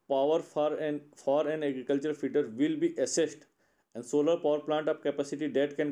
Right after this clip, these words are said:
cater to the requirement of annual power for the agricultural feeder can be installed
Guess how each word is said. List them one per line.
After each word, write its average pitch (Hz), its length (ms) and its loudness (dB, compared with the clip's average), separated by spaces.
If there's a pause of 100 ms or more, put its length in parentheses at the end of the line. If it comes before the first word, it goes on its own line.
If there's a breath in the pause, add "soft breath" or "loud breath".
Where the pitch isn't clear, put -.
cater 135 320 0
to 151 60 -2
the 143 100 2
requirement 135 420 -2
of 143 140 -6
annual 135 280 0 (120)
power 131 180 2
for 131 140 -2
the 131 160 0
agricultural 131 360 -4
feeder 135 260 -6
can 139 180 -4
be 139 80 -2
installed 143 360 0